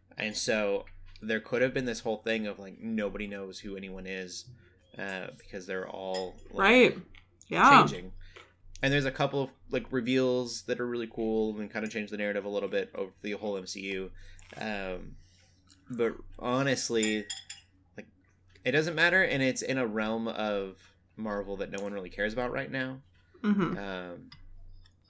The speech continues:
Speaker 1: just because there is, like, all this multiverse stuff happening. Uh, and so it's kind of,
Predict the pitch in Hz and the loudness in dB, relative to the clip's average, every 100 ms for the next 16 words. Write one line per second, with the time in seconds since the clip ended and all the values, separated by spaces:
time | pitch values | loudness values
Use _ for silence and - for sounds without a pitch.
0 | _ 117 110 104 95 95 95 95 90 90 | _ -8 -4 -4 -2 -2 -2 -4 -8 -10
1 | 85 101 90 90 90 - - - - 95 | -12 -12 -12 -8 -8 -8 -12 -16 -12 -12
2 | - 87 - 120 151 - - _ _ _ | -8 -8 -6 -8 -8 -14 -20 _ _ _
3 | - - _ - 107 101 95 92 - _ | -20 -20 _ -6 -2 -2 -2 -4 -8 _
4 | - 98 - 95 92 - 98 98 92 90 | -10 -8 -4 -4 -4 -6 -4 -2 -2 -4